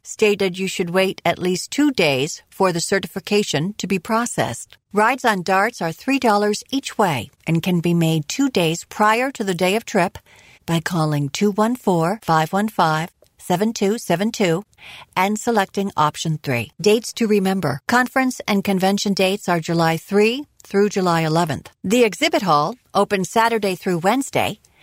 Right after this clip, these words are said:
features the latest and greatest in technology and items for home, work, and play. A C B affiliates and committee programs, seminars, and mixers will be held Saturday, July four,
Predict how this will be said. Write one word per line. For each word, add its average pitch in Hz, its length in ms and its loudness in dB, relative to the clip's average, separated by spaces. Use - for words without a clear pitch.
features 262 480 0
the 202 140 2
latest 254 500 2
and 285 160 0
greatest 208 480 0
in 170 140 0
technology 208 800 0
and 156 160 -2
items 220 400 -2
for 151 220 -2
home, 247 500 0
work, 214 440 0
and 254 140 2
play. 269 420 0
A 269 160 0
C 262 260 0
B 233 340 0
affiliates 233 640 0
and 185 180 0
committee 208 320 2
programs, 226 800 0
seminars, 208 680 0
and 233 160 2
mixers 196 560 -2
will 208 240 4
be 277 160 -2
held 208 280 2
Saturday, 214 440 0
July 208 360 0
four, 175 440 0